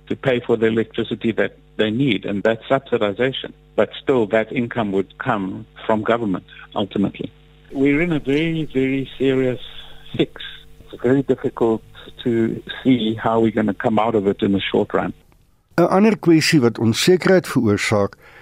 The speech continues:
Speaker 2: is of president Cyril Ramaphosa se hervorming van die energiesektor sal voortgaan as hy dalk nie meer in sy amp is nie.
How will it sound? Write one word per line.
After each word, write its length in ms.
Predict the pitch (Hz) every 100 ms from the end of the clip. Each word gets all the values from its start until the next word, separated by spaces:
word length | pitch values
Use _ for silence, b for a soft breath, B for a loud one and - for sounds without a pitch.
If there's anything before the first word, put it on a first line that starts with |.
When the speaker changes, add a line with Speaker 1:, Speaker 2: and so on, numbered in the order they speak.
| b b
Speaker 2:
is 160 | - -
of 200 | 202 175
president 520 | 202 165 156 127 131
Cyril 380 | - 139 135 135
Ramaphosa 720 | 123 113 113 127 113 101 110
se 180 | 104 -
hervorming 760 | 107 104 - 185 190 196 175
van 140 | - 120
die 100 | 107
energiesektor 1080 | 110 107 - 190 - 139 117 - 117 110 - b b b
sal 280 | - 151
voortgaan 800 | 143 - 233 175 - 127 110 107 b b b
as 140 | 147 -
hy 120 | 147
dalk 360 | 120 185 196 196
nie 80 |
meer 240 | 190 127 123
in 120 | 120
sy 140 | - -
amp 280 | 123 131 131
is 200 | 113 -
nie. 180 | 85